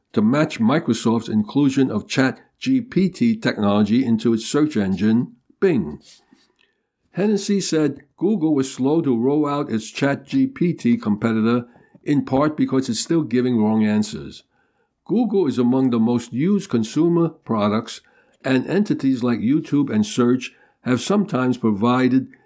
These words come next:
inaccurate information in the past. That past, it seems, is inspiring caution at the company. Hennessy added that he's been impressed with Chat G P T's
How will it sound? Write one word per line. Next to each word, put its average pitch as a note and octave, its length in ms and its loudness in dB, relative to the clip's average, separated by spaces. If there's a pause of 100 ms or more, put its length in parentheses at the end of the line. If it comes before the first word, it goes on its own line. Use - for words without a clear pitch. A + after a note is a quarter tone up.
(200)
inaccurate C3+ 1000 -2 (220)
information C3 640 0
in C3 100 2
the B2 80 -2
past. A2+ 580 -4 (500)
That A#2+ 320 -2
past, A#2+ 320 0
it A2 80 0
seems, A#2+ 460 0 (340)
is C3 420 0
inspiring B2 720 0
caution A#2 480 0
at A2 180 -6
the B2 80 0
company. G2+ 600 -2 (760)
Hennessy G3 540 0
added C#3 320 0
that C3 160 2
he's D#3 200 0
been C3+ 180 2
impressed C3+ 500 0
with B2 300 0
Chat C3 280 0
G C3+ 200 0
P C#3 240 0
T's C3+ 380 -2